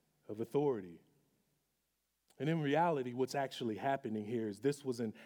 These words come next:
effort for them to dodge any sort of accountability. You see, this group of Jews demanded a sign as a way to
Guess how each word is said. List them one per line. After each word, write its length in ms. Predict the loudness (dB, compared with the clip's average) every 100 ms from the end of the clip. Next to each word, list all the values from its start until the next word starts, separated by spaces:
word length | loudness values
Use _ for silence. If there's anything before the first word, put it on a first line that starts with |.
| -2
effort 400 | 0 0 0 -2
for 100 | -2
them 240 | -2 -2 -2
to 120 | -6
dodge 580 | -6 2 4 4 2 -2 -4
any 220 | -2 -2
sort 360 | -2 0 0 2
of 340 | 0 2 -2 -10 -20 _
accountability. 960 | -14 -2 0 2 2 4 4 2 -6 -14 _ _ _ _ _ _ _ _
You 60 | -2
see, 160 | 2
this 180 | 4 2
group 240 | 2 0
of 80 | 0
Jews 340 | -2 2 2 2
demanded 560 | 2 4 4 4 2
a 120 | 0
sign 500 | -2 2 4 4 4
as 140 | 2 0
a 60 |
way 260 | 4 4 4
to 260 | 0 -2